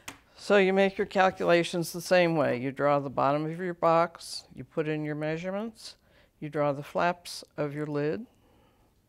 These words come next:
you cut it out, you score it, you put it together,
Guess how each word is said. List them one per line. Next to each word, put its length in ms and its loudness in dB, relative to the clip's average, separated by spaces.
you 120 -20
cut 200 0
it 120 -4
out, 320 -4
you 80 -12
score 400 -4
it, 120 -6
you 100 -12
put 200 -10
it 120 -16
together, 460 -8